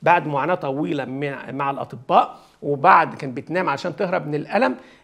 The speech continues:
التزمنا بال-، ال-، البنود الخطة الطبية العلاجية. الحمد لله رب العالمين، في الجلسة الثالثة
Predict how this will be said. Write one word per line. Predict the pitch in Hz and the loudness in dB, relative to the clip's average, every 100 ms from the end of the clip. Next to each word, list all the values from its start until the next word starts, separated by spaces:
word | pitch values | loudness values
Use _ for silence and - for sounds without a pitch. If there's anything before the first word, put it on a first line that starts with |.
| _ - | _ -12
التزمنا | 135 143 143 196 165 156 | -8 -2 0 2 0 -4
بال-، | - 139 - - | -4 -6 -6 -6
ال-، | 143 151 151 139 135 | -10 -10 -12 -10 -10
البنود | - 139 143 170 156 | -10 -6 -4 -4 -6
الخطة | 135 123 147 147 | -12 -8 -8 -8
الطبية | - 147 | -8 -6
العلاجية. | 185 156 147 165 220 | -2 -2 -2 -2 -2
الحمد | 151 139 - 160 147 | -2 -6 -6 -6 -6
لله | 139 156 | -4 -4
رب | 143 135 | -4 -6
العالمين، | 127 127 135 151 151 - _ | -6 -6 -6 -8 -10 -20 _
في | |
الجلسة | 127 123 151 151 | -8 -6 -6 -8
الثالثة | 120 _ 151 151 151 160 | -12 _ -6 -6 -6 -6